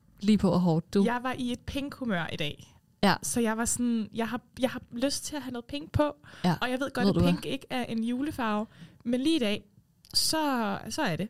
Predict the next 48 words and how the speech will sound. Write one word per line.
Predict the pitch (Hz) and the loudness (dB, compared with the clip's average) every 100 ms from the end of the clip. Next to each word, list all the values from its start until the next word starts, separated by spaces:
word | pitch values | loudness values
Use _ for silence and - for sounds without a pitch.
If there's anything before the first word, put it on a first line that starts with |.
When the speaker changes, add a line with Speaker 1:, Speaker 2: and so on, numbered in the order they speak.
| _ - | _ 2
Speaker 1:
Jamen, | 214 226 | 4 6
jeg | 247 | 6
havde | 240 | 4
også | 226 | 4
pink | 254 247 | 0 0
på | 240 | 0
sidste | 226 240 254 | 0 -2 -4
gang. | 240 - | -6 -4
Jeg | |
kan | 226 | 0
godt | 240 | 2
forstå. | 220 247 254 233 - - - - | 2 0 2 0 -2 -18 -20 -16
Speaker 2:
Ja. | 294 - | -16 0
Speaker 1:
Men | 226 220 | 4 4
altså, | 208 220 - - | 6 4 2 0
jeg | 220 | 2
vil | 233 | 4
bare | 247 262 | 4 4
minde | 269 247 | 4 4
jer | |
om, | 226 | 4
at | 226 | 4
sidste | 277 254 | 4 4
gang, | 254 175 | 4 4
der | |
var | 247 | 6
hun | 247 | 6
altså | 233 214 | 6 6
lidt | 226 | 4
efter | - 262 277 | 4 2 6
mig, | 226 | 6
fordi | 196 208 | 6 6
jeg | 180 | 6
ikke | 208 | 6
havde | 208 | 4
grøn | - 226 | 4 2
på. | 214 202 - _ | 4 2 2 _
Så, | - - 196 175 175 185 - - - - - - - - _ _ - - - - - - _ - - | -4 2 4 6 6 4 0 -10 -20 -2 2 2 2 -8 _ _ -20 -20 -20 -16 -16 -18 _ -20 -2
så | 208 | 2
hakker | 185 165 | 4 4
spætten. | 170 - 170 190 - - - | 0 0 0 -2 -2 -2 -2
Speaker 2:
Det | 254 285 | -2 -2
er | |
fordi, | - 285 285 | 0 0 4
<laughs> | 247 - - - 208 - - - - - 392 - - - | 4 2 -2 -4 -4 -4 -8 -6 -4 2 4 4 0 2
det | 392 | 4
er | 349 | 4
fordi | 403 330 | 2 0